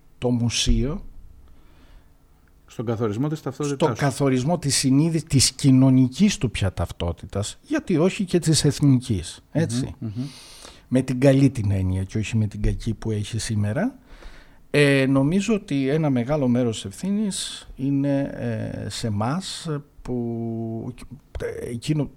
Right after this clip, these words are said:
Speaker 1: τουλάχιστον που μπορώ να πω για να μας δικαιολογήσω, όπως και σου είπα πριν, είναι ότι πραγματικά η υποστελέχωση της υπηρεσίας δεν επιτρέπει στους αρχαιολόγους να, ε, προβούν σε τέτοιες, δηλαδή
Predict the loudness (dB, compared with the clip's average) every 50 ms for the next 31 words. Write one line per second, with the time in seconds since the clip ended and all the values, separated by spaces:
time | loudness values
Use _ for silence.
0 | -20 -20 -10 -4 0 2 4 6 6 6 4 2 0 -2 -6 -6 -4 -4 -2 0
1 | 0 0 2 2 2 0 0 0 0 0 2 0 0 0 0 2 2 0 0 0
2 | -4 -4 -2 -2 -2 0 0 0 0 0 0 0 0 2 2 2 2 2 0 -6
3 | -10 -14 -12 -10 -10 -12 -12 -10 -8 -8 -8 -6 -4 -6 -4 -4 -4 -6 -6 -4
4 | -2 0 0 0 0 -2 -4 -16 -20 -20 -20 -20 -14 -6 -4 -2 0 0 0 -2
5 | -2 -4 -4 -4 -4 -2 -2 -2 -4 -4 -2 -2 0 0 0 0 -2 -4 -4 -4
6 | -2 -2 2 4 6 6 6 6 4 0 -2 -2 -4 -10 -12 -14 -14 -10 -6 -4
7 | -2 -2 -2 0 0 0 2 2 4 4 4 4 4 4 2 0 0 0 2 6
8 | 8 8 6 6 2 -4 -4 -6 _ _ _ -20 -20 -20 -16 -10 -8 -8 -6 -8
9 | -8 -12 -8 -6 -4 -4 -4 -4 -6 -4 -2 0 0 0 0 -2 -2 -4 -6 -8
10 | -16 -20 -20 -20 -20 -20 -20 -20 -12 _ 0 2 4 6 6 6 6 4 2 2
11 | 2 2 2 2 2 0 -2 -2 -2 2 2 2 2 2 0 -2 -2 -2 -2 -4
12 | -4 -4 -4 -6 -6 -4 -4 -4 -4 -6 -6 -4 -2 -2 0 0 0 0 0 0
13 | 0